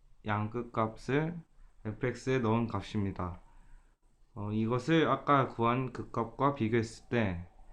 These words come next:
어, fx에다가 삼을 넣었을 때 삼이, 삼으로 가장 크고요. 그리고 fx에 이를 넣었을 때 마이너스 이로 가장 작습니다.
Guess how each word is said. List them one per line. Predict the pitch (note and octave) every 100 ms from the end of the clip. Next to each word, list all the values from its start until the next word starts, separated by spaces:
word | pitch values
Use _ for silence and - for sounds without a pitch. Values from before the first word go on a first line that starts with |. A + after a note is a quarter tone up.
| - - - - - A2+
어, | G2+ G2+ -
fx에다가 | A2+ A2+ - D#3+ C#3+ - - C3 C3+ C3 - - - - - - - B2+ - - A#2+ A#2+ A#2 C3+
삼을 | C#3 E3 F#3+ F3
넣었을 | B2 A#2 B2 A#2+
때 | C3 C#3
삼이, | D3 D3 D3 D3 D3+ C#3 -
삼으로 | - D#3+ D3+ A2
가장 | G#2+ G#2+ G#2+
크고요. | C#3 B2 A#2+ D#3 E3+ - - - - -
그리고 | A2+ A2 G#2+
fx에 | G2+ - A2+ - A#2 A2+
이를 | G#2+ A#2 A2+
넣었을 | A2 - -
때 | A2+ A#2+
마이너스 | G2 G2+ G#2 - G2
이로 | G2+ A2+
가장 | G#2 A2
작습니다. | G#2+ F#2 - - G2 F2 E2+